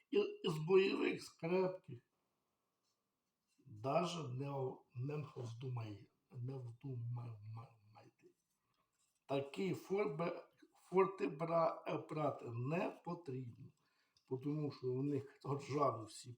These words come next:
патронники, і в еті ерки М Х ста-, старі, в них обично є, е, часто й густо перекоси в ткані.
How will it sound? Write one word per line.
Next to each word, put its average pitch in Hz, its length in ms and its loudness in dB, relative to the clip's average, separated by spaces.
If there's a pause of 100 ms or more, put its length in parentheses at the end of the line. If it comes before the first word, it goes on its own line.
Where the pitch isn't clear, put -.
патронники, 190 1160 4 (440)
і 180 180 2
в 180 420 2
еті 180 440 2
ерки 226 440 4
М 208 140 6
Х - 180 -2
ста-, - 880 6
старі, 208 600 2 (640)
в 131 220 -8
них 190 260 4
обично 185 580 4
є, 156 280 -2 (960)
е, 160 180 0
часто 190 520 4
й 170 80 8
густо 131 440 -2
перекоси 165 720 -2
в 120 100 -6
ткані. 117 640 -6